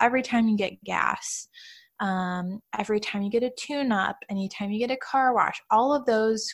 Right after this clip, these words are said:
car-related expenses, you need to keep the receipts for. Um, then at the end of the year, you add those all up. And let's say you drove your car for, you know, half of the year, fifty percent of your miles were for business, the rest were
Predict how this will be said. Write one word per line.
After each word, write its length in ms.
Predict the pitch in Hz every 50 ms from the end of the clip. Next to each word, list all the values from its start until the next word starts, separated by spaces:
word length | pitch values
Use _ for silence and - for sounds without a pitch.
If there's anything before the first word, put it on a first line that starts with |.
| - -
car-related 760 | - - - 196 190 196 208 214 214 208 196 196 196 196 190 190
expenses, 640 | 190 - - - 190 185 185 - 214 214 208 214 214
you 160 | 196 196 196
need 180 | 190 190 190
to 80 | 180 185
keep 300 | - - - 185 180 _ -
the 100 | - 180
receipts 540 | 180 180 175 - - 185 185 185 - - - -
for. 300 | - - - - - - _ _ - - - - - - - - - - -
Um, 200 | 185 185 185 208
then 220 | 202 185 208 202 214
at 100 | 208 208
the 120 | 214 -
end 180 | - 196 185 185
of 100 | 180 180
the 80 | 185
year, 360 | 180 185 208 262 294 302 302 302
you 220 | 285 247 226 208 -
add 200 | - 185 190 185
those 200 | 185 190 190 185
all 200 | 185 180 185 196
up. 200 | 220 247 254 - - - _ _ _ _ - - - - _ _ _
And 720 | - 214 208 202 202 202 202 196 196 196 196 190 196 208 - _ -
let's 360 | 220 214 220 226 226 - -
say 100 | 247 233
you 320 | 226 220 214 220 208 196 208
drove 240 | - 240 226 226 226
your 120 | 233 226
car 260 | 233 - 220 214 214
for, 180 | 208 - 226 220 - _ _ _ _ _ _
you 140 | - 226 208
know, 100 | - - -
half 340 | - - 214 196 190 -
of 120 | 214 196 185
the 80 | 202
year, 320 | 196 190 190 185 180 185 185 -
fifty 220 | - 220 220 220 214
percent 340 | 214 226 214 - 220 202 202
of 140 | 196 190
your 100 | 202 196
miles 380 | 190 185 175 175 180 180 175 - -
were 140 | 185 180 - -
for 80 | 190
business, 500 | 196 240 277 262 262 277 277 269 254 - - -
the 80 | - 185
rest 320 | 180 175 180 180 - - -
were 120 | 190 185